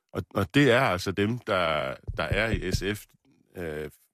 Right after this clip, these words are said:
personer helt uden uddan-, helt uden videregående uddannelse skal man lede meget, meget længe efter.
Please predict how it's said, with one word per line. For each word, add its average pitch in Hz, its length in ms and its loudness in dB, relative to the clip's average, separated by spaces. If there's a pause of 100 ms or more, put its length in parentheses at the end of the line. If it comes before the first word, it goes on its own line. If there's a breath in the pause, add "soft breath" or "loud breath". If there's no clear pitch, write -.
(880)
personer 110 400 4
helt 110 260 2
uden 117 300 -2
uddan-, 107 480 -4
helt 131 160 2
uden 113 200 4
videregående 98 380 2
uddannelse 92 400 -2 (120)
skal - 180 -8
man 82 160 -4
lede 101 340 0 (140)
meget, 104 200 2
meget 98 180 2
længe 98 240 -2
efter. 90 220 -8